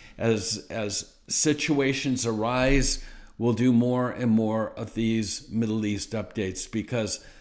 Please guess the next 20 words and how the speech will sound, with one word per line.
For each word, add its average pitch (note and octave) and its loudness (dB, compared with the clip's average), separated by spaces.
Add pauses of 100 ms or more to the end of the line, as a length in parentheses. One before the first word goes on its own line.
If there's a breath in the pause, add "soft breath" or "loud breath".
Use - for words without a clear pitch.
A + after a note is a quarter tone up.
(140 loud breath)
I A#2 2
truly D3+ 6
believe B2 2
we A#2 2
need A#2+ 2
to A2+ -2
find A#2+ -2
sources B2+ 0 (480 soft breath)
that A#2 2
we C3 2
can C3 0
find A#2 0
reliable A2 0 (260 loud breath)
in G#2 0
the G#2 2
age A2+ 0
in G#2+ -2
which G2 -8
we're F#2+ -6
living. F2 -8